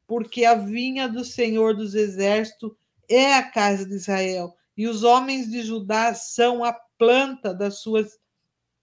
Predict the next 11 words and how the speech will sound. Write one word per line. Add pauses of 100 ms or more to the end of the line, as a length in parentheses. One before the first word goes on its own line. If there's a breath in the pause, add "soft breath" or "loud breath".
(500)
delícias, (260)
e
esperou
que
exercessem
juízo. (320)
E
eis
aqui
opressão,
justiça,